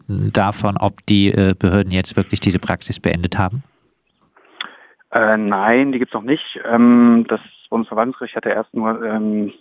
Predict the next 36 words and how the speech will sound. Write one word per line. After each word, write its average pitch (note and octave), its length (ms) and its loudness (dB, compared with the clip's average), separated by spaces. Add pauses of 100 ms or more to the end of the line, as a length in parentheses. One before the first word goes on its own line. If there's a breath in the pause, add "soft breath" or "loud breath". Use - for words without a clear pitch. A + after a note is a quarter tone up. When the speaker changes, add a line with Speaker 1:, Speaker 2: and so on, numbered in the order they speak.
Speaker 2:
sozusagen - 280 0
mündlich A#2 260 0
das - 120 -4
Urteil A#2+ 260 2
verkündet. D3 560 2
Es - 60 -18
liegen A#2 160 -4
die G#2+ 80 -6
schriftlichen - 420 -6
Urteilsgründe A#2+ 600 2
noch A#2 120 2
nicht A2 200 -10
vor. C3+ 500 2 (520 loud breath)
Die A2 60 -14
müssen A2+ 240 -10
wir C#3 240 2
auswerten B2 580 0
und A#2 100 -10
das G#2+ 140 -18
bamf A2 260 -8 (220)
verweist G#2+ 300 -10
natürlich G#2+ 440 -10 (300)
auch - 280 -18
gewissermaßen G#2 460 -6
zu - 100 -6
Recht A2 240 0
darauf, G#2+ 260 0 (260)
die G#2+ 100 -10
wollen A2 140 -2
jetzt A2 120 -2
auch A#2 140 -2
erstmal A#2 360 0
die A2 300 -2
schriftliche - 480 -4
Begründung C3+ 420 0
abwarten. A#2 640 -2